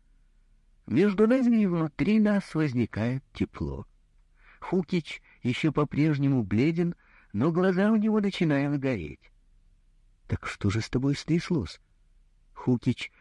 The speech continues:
сперва подозрительно оглядывается вокруг — а потом, как будто поверяя мне ужасную тайну, шепчет: «Мания преследования!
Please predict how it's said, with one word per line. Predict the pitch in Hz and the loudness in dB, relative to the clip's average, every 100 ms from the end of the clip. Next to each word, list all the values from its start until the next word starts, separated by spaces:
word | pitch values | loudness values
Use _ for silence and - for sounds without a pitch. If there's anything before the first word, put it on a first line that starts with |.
| _ | _
сперва | _ - 120 113 120 | _ -4 0 2 2
подозрительно | - 120 117 113 127 - 123 117 120 | 0 0 0 2 0 2 0 2 0
оглядывается | 110 107 110 110 110 104 - 104 | 0 0 0 0 2 0 0 -2
вокруг — | 98 - 113 143 - _ _ _ - | -2 -2 -4 -4 -8 _ _ _ -10
а | 104 | -6
потом, | 104 104 151 156 | -4 2 2 2
как | 139 117 | 0 -2
будто | 110 151 _ - 131 | -2 -4 _ -2 -2
поверяя | - 123 120 120 135 127 117 | 0 0 2 2 2 2 2
мне | 113 113 | 2 2
ужасную | 110 101 110 - 107 95 90 - | 2 0 -2 -2 -2 -2 -2 -2
тайну, | 117 135 131 135 | 0 0 0 -2
шепчет: | - 104 85 - - - - _ _ _ _ _ _ _ - | -4 -4 -4 -6 -14 -14 -18 _ _ _ _ _ _ _ -16
«Мания | - 92 - 82 85 80 - _ _ _ _ _ _ _ - | -6 -4 -2 -2 -4 -6 -12 _ _ _ _ _ _ _ -2
преследования! | 120 - - 110 101 - 95 - 101 | 0 0 -2 0 0 -2 -4 -6 -12